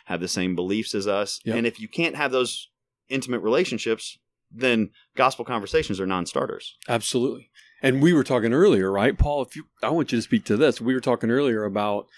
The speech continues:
Speaker 2: another reason, not just that fear of the bu-, of what will it do to my kids, what will it do to me,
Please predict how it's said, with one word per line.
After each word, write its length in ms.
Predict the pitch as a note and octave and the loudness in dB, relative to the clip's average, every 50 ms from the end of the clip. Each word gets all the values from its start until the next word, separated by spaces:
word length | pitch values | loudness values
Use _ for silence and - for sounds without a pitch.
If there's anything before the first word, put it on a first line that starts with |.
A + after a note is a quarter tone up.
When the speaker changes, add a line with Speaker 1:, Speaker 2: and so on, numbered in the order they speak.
| - - - _ _ _ _ - | -20 -20 -20 _ _ _ _ -2
Speaker 2:
another 540 | - A2 A2 A2 A2+ A#2+ D3 F3 F#3+ C#3 G#2+ | 0 0 2 4 6 6 6 8 6 6 6
reason, 440 | G2 G2 F#2+ G#2 G2+ G#2+ A#2 A#2+ C3 | 4 2 2 2 2 2 2 2 2
not 200 | B2 A2 G2 A2 | 0 -2 -4 -4
just 240 | G#2+ A#2 G#2 - | -4 -4 -4 -4
that 200 | - G#2+ G#2+ - | -4 -4 -4 -6
fear 560 | - - - A#2 B2 D3+ D#3+ C3+ A#2 A#2 A#2+ - | -8 -6 -2 0 0 0 2 0 0 -2 -2 -4
of 220 | - A2+ A2+ G#2+ G2+ | -4 -2 -2 -2 0
the 100 | G2+ G#2+ | 0 0
bu-, 180 | F#2+ G#2 G#2+ A#2 | 2 2 2 2
of 300 | - A#2 A#2 A2+ G#2+ A2 _ | 2 0 -2 -4 -6 -8 _
what 280 | - B2 B2 B2 C3 | 0 4 4 6 6
will 120 | A#2 A#2+ A2+ | 4 2 0
it 60 | G#2+ | 0
do 80 | A2 | -2
to 60 | G2 G2+ | -2 -2
my 100 | G2 A#2+ | -4 -4
kids, 320 | - - G3 G3 F#3 D3 | -2 0 0 0 2 0
what 80 | C#3 A2+ | 0 -2
will 80 | G#2+ | -2
it 60 | A2 | -4
do 100 | G#2 G#2+ | -6 -6
to 80 | G2+ A2 | -4 -2
me, 260 | A#2+ C#3 D#3 D#3 D3+ | -2 -2 -2 -4 -6